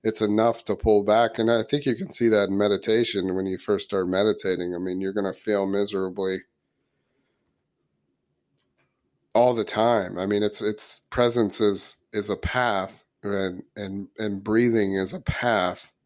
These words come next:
and it's, it's taken a long time, uh, to get where I'm at as far as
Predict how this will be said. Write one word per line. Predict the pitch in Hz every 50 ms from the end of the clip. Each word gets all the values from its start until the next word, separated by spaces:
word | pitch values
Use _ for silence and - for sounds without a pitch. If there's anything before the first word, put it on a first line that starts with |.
| _ _ _ _ _ _ _ _ _ _ _ _ -
and | 110 104 98
it's, | 98 95 - - - - - -
it's | 104 98 98 - -
taken | - 123 120 113 - 117 104
a | 98 95
long | 98 104 104 107 110 110 104
time, | - - 107 104 101 104 101 101 98 98 - _ _ _ _ _ _ _ _ _ _ _ -
uh, | 107 101 95 95 92 90 87 -
to | - 101
get | 98 - 113 123 - 110
where | 104 101 98
I'm | 92 92 90 90 92
at | 90 90 90 90 92 - _ _ _
as | - - -
far | - - 107 101 95
as | 92 87 - -